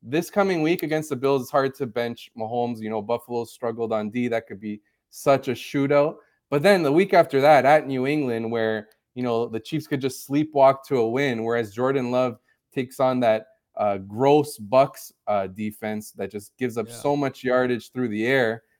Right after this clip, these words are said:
Speaker 1: I would play Jordan Love
Speaker 2: Right.
Speaker 1: over, over Mahomes, uh, in week, uh, fifteen. So my point is that I don't think Mahomes is just this must, must start option going forward. If you have the right backup, you could definitely, uh, make the swap.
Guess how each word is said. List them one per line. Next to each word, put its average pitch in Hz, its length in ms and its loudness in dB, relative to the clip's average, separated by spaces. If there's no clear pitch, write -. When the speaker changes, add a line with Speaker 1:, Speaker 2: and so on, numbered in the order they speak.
Speaker 1:
I 156 80 6
would 180 140 6
play 160 220 2
Jordan 160 380 2
Love 170 280 4
Speaker 2:
Right. 117 140 -12
Speaker 1:
over, 131 420 0
over 135 500 0
Mahomes, 131 680 -2
uh, 110 260 0
in 123 180 -6
week, 120 280 -6
uh, 110 220 0
fifteen. 113 580 -8
So 131 320 0
my 135 200 -4
point 185 380 -2
is 170 200 -2
that 127 140 0
I 135 80 6
don't 151 220 0
think 151 200 -4
Mahomes 135 480 -4
is 117 100 -10
just 127 260 -6
this 117 380 -6
must, 151 480 4
must 143 400 0
start 123 420 2
option 117 480 0
going 113 280 -2
forward. 107 440 0
If 104 140 -4
you 123 100 -6
have 139 200 0
the 127 120 0
right 120 280 -2
backup, 110 420 2
you 107 100 -8
could 104 160 -14
definitely, 110 500 -10
uh, 98 200 -4
make 101 240 -10
the 101 80 -20
swap. 101 460 -4